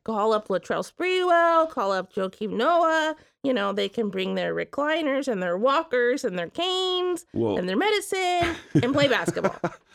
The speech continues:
Speaker 2: Well, the thing about your Knicks is your Knicks are essentially going through what the Lakers are going through, the difference being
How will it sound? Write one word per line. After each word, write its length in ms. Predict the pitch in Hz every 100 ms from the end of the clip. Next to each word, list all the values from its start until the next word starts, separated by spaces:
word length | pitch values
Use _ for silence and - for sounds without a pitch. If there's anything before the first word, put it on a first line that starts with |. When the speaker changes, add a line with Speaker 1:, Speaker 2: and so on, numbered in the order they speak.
| - 156
Speaker 2:
Well, 100 | 151
the 120 | 135
thing 200 | 254 208
about 240 | 107 87
your 100 | 80
Knicks 440 | 85 113 104 - 87
is 120 | 85
your 120 | 95
Knicks 340 | 92 196 -
are 80 | 131
essentially 600 | 98 - 165 - 117 92
going 420 | 98 87 110 113 110
through 160 | 110
what 140 | 101 98
the 80 |
Lakers 360 | 87 147 190 98
are 60 | 85
going 260 | 80 82
through, 180 | 92 127
the 120 | 104
difference 380 | 82 165 135 -
being 420 | 82 82 101 -